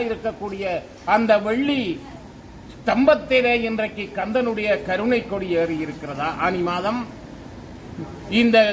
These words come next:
சூரியனுடைய கதிர்கள் மிக வெண்மையாக இருக்கிற போது, மிக வெப்பமாக இருக்கிற போது, கந்தனுடைய மண்டபத்திலே மிக குளிர்மையானதும் செழுமையானதுமான பொழுதிலே அழகிய அற்புதமான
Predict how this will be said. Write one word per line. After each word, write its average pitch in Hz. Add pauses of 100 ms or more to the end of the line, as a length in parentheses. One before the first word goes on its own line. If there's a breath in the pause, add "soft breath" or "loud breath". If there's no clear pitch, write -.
(140)
சூரியனுடைய 254
கதிர்கள் 247
மிக 247
வெண்மையாக 233 (140)
இருக்கிற 196
போது, 175 (1400)
மிக 254
வெப்பமாக 247
இருக்கிற 202
போது, 180 (440)
கந்தனுடைய 220 (100)
மண்டபத்திலே 214 (640)
மிக 294 (120)
குளிர்மையானதும் 240
செழுமையானதுமான 240 (120)
பொழுதிலே 202 (1080)
அழகிய 269
அற்புதமான 269